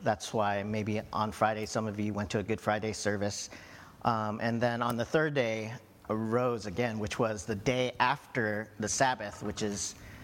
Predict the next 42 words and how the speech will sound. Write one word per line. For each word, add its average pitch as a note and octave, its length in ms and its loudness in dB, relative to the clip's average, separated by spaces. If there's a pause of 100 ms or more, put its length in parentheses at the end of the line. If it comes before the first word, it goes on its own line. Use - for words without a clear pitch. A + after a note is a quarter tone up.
(340)
um, G2 320 0
Sunday, C3+ 580 0 (200)
uh, - 60 2 (100)
the G#2 120 0
first - 520 -2
day A2 180 0
of G2+ 100 -2
the G2 80 -2
week, G#2+ 240 -2
or F2 300 -2 (180)
maybe G#2+ 200 -2
it's G2 120 -6
the - 100 -2
eighth G#2 160 -2
day A2 120 0
of G#2+ 100 -2
the G#2 60 -4
week. - 320 -8 (160)
I G#2+ 60 0
guess G#2 160 -2
the - 100 -6
eighth G#2+ 160 -2
day G#2+ 120 -2
of G#2+ 60 -2
the G#2+ 60 -2
week G2+ 240 -4
would G2 120 -2
be G2+ 120 -2
the G2 100 -4
first - 240 -2
day G2+ 100 0
of G2 120 -4
the G#2+ 60 -6
week. G#2 200 -2 (640)
Um, A#2+ 500 4 (680)
and D3 240 2 (320)
actually, F#3 260 6
when D#3+ 240 2
we F3+ 160 4
come F3+ 640 2 (680)
and B2+ 320 2
worship F3+ 440 4